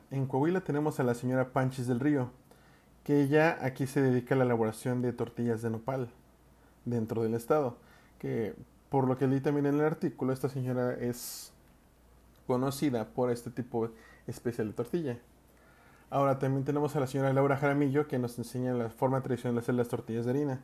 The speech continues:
que son un poco más grandes que las que se elaboran en el estado de Nuevo León, pero más chicas que las sobaqueras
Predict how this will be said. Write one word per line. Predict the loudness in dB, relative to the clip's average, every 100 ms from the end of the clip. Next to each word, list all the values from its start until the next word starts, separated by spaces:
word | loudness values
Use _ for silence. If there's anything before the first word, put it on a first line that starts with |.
| -14 -20 -20 _
que | 2 2
son | 2 0 0 -2
un | -2 -4 -6 _ _ 2
poco | 4 4 2
más | 0 0
grandes | 0 0 -2
que | -4
las | -4 -4
que |
se | 0
elaboran | 2 2 0
en |
el | -2
estado | -2 -2
de |
Nuevo | 0 0
León, | 0 -2 -4
pero | -2
más | -2 -4
chicas | -4 -6 -4
que | -6
las | -4
sobaqueras | -6 -2 0 0 -2